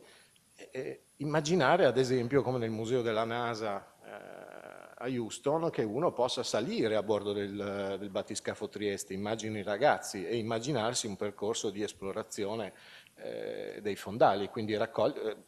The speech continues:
parlare anche di quello che si fa a livello di ricerca scientifica, collegandosi quindi con il, il parco di Miramare, con, insomma, eh, gli altri studi, eh, di natura, eh, biologica, marina, eccetera. E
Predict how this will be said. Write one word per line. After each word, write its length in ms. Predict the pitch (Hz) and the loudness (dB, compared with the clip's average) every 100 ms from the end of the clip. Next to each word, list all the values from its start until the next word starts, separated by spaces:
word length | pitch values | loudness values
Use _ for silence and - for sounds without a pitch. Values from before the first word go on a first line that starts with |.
| _ | _
parlare 440 | 120 117 110 156 | -4 2 2 2
anche 220 | 113 147 | 2 0
di 100 | 104 | 0
quello 200 | 98 110 | 2 0
che 100 | 101 | 0
si 140 | - 101 | -6 -2
fa 120 | 113 | 0
a 40 | |
livello 260 | 143 113 101 | 2 2 0
di 120 | 98 | -4
ricerca 380 | 101 - 107 104 | -6 -4 -4 -2
scientifica, 600 | - - 104 98 113 123 | -4 -4 -6 -8 -2 -2
collegandosi 640 | - 101 98 98 101 - 98 | 0 -4 -4 -6 -6 -10 -10
quindi 280 | 107 101 | -8 -8
con 160 | - 95 | -8 -12
il, 120 | 92 - - - - - | -12 -16 -20 -20 -20 -20
il 120 | 98 | -12
parco 680 | - 92 95 98 95 92 90 | -8 -8 -6 -8 -6 -6 -8
di 120 | 87 | -10
Miramare, 560 | 92 92 87 113 131 117 | -10 -8 -4 0 0 0
con, 140 | - 95 | -4 -10
insomma, 400 | - 98 95 92 | -10 -8 -8 -8
eh, 480 | 104 98 104 98 104 | -8 -8 -10 -12 -8
gli 80 | 110 | -4
altri 240 | 110 117 | -4 -4
studi, 500 | - 117 104 104 - - | -4 -4 -4 -6 -8 -10
eh, 140 | 101 | -8
di 140 | 104 | -6
natura, 520 | 104 104 110 104 101 95 - - _ - | -8 -6 -6 -4 -4 -6 -14 -20 _ -10
eh, 840 | 107 101 95 95 95 92 92 92 | -8 -6 -8 -8 -6 -6 -6 -8
biologica, 600 | 101 107 104 123 104 110 | -2 2 4 4 2 -6
marina, 880 | 95 98 110 120 110 104 101 95 95 | -4 -4 -2 -2 -2 -4 -4 -6 -6
eccetera. 520 | 95 - 82 - 90 - - - - - _ _ 139 | -6 -6 -6 -8 -10 -10 -20 -20 -20 -20 _ _ -4
E 1400 | 143 135 127 127 127 127 123 120 117 110 - - - | 0 0 2 2 2 2 2 2 0 -4 -10 -16 -20